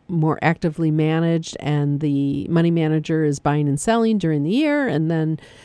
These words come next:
at the end of the year, they have to reconcile their books, and they give the shareholders a piece of those gains that they've recognized over the year, and that gets sent out to you kind of like a dividend,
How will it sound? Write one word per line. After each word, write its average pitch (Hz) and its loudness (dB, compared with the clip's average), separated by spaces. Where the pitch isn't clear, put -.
at - -4
the 170 2
end 165 2
of 147 -4
the 185 -2
year, 247 2
they 202 2
have 165 2
to 165 -4
reconcile 156 -2
their 151 0
books, 285 0
and 170 0
they 165 0
give 156 0
the 156 0
shareholders 160 0
a 165 -4
piece 190 -2
of 151 -4
those 151 0
gains 170 -2
that 165 -4
they've 156 -4
recognized 160 -2
over 151 -2
the 151 -4
year, 320 0
and 180 4
that 175 2
gets - 2
sent 170 0
out 160 2
to - -4
you 156 2
kind 202 0
of 269 0
like 254 -2
a 156 -2
dividend, 190 0